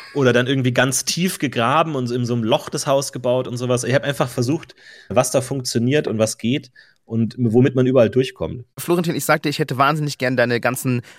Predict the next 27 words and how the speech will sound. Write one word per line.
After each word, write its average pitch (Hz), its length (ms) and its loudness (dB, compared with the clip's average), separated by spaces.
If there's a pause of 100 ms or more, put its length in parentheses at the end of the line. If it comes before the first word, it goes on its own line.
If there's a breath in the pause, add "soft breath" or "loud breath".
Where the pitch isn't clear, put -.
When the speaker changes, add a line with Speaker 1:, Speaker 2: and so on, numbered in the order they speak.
(160 loud breath)
Speaker 2:
Häuserkreationen 117 920 2
mal 107 180 0
gesehen. 110 360 0
Ich - 140 -8
find 131 140 -4
diese 120 160 0
eine 127 240 0
Wandsache 147 440 0
mit 135 140 -2
der 127 80 -2
Toilette 131 400 0
und 123 180 -4
dem 117 200 -2 (140 loud breath)
<laughs> 123 140 -4
Telefon, 147 400 2
das 135 140 0
klingt 131 260 0
hochgradig 120 580 0
interessant. 107 600 -4 (460 loud breath)
Auch 208 180 2
zu - 140 -4
Level 226 220 2
zwei 156 360 0 (120)
gibt's 156 200 -2
ein 175 60 -2
kleines 123 320 -2
Quiz. - 440 -2